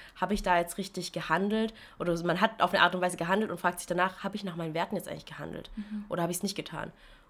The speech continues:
Speaker 1: Und wenn ich's nicht getan hab, liegt es daran, weil der Wert mir nicht mehr so wichtig ist?
Speaker 2: Mhm.
Speaker 1: Oder liegt es daran, dass ich dabei bin, mich zu verlieren?
Speaker 2: Ja. Doch, das ist auch sehr, sehr wichtig. Ja, und da ja auch immer, also deswegen, also Selbstreflexion, ich weiß nicht, wie oft wir das schon in den Folgen gesagt haben,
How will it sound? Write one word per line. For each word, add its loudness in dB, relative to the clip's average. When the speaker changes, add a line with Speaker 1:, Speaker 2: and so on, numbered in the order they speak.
Speaker 1:
Und -6
wenn 6
ich's 0
nicht 4
getan 0
hab, -4
liegt -8
es -4
daran, 2
weil 4
der 0
Wert 0
mir 0
nicht -6
mehr -4
so -6
wichtig -6
ist? -6
Speaker 2:
Mhm. -18
Speaker 1:
Oder 2
liegt -4
es -6
daran, 0
dass -2
ich -8
dabei 0
bin, -2
mich -4
zu -14
verlieren? -4
Speaker 2:
Ja. -6
Doch, -8
das -6
ist -6
auch -8
sehr, -2
sehr -4
wichtig. -10
Ja, 6
und 2
da 8
ja 4
auch 0
immer, 2
also -2
deswegen, 0
also 0
Selbstreflexion, 0
ich -8
weiß 2
nicht, -2
wie 6
oft 0
wir 0
das 0
schon 2
in -2
den -2
Folgen 2
gesagt 2
haben, -4